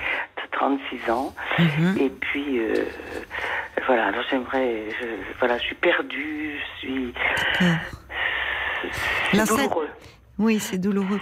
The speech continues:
Speaker 2: pour vous.
Speaker 1: Douloureux pour moi, voilà, parce qu'en plus, euh,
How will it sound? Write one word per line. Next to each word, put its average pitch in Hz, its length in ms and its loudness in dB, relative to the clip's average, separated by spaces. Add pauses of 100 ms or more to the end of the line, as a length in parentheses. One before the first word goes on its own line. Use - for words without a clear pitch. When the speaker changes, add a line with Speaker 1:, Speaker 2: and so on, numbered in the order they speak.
Speaker 2:
pour 185 140 0
vous. 180 60 -2
Speaker 1:
Douloureux 196 480 2 (120)
pour 156 200 -2
moi, 156 580 2
voilà, 160 360 0
parce - 220 -16
qu'en 151 100 -2
plus, - 260 -8 (380)
euh, 131 380 2